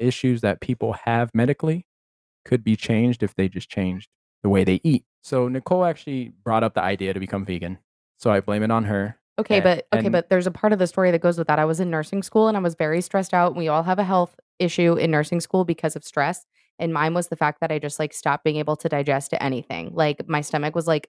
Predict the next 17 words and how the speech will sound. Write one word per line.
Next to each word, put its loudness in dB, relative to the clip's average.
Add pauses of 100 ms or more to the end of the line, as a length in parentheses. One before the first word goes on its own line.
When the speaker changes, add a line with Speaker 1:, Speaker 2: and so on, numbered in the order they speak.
Speaker 2:
absolutely -2
not. -6
So -6
my 0
doctor 0 (300)
told 2
me -2
to -10
go 4
on, 0
like, -4
an 2
elimination -4
diet, 2 (400)
which -2
was, -2
like, 2